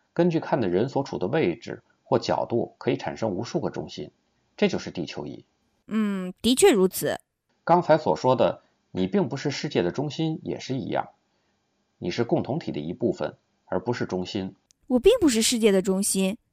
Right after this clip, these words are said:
Speaker 2: 世界不是被切割成平面的地图，而是像地球仪一样的球体呀。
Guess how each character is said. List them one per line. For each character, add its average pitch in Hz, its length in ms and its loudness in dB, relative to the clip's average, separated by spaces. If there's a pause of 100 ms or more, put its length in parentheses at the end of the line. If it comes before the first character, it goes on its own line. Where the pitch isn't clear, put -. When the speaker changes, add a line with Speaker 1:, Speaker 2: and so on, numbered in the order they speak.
(240)
Speaker 2:
世 330 240 2
界 285 200 8
不 220 240 4
是 349 140 4
被 349 160 6
切 254 220 6
割 240 120 4
成 233 160 0
平 175 280 -4
面 277 120 4
的 233 80 2
地 226 160 0
图， 190 380 4 (440)
而 - 100 6
是 403 120 4
像 381 160 4
地 359 140 4
球 339 220 4
仪 339 260 4
一 269 40 6
样 370 140 4
的 262 80 2
球 196 280 2
体 - 220 -4
呀。 - 260 -8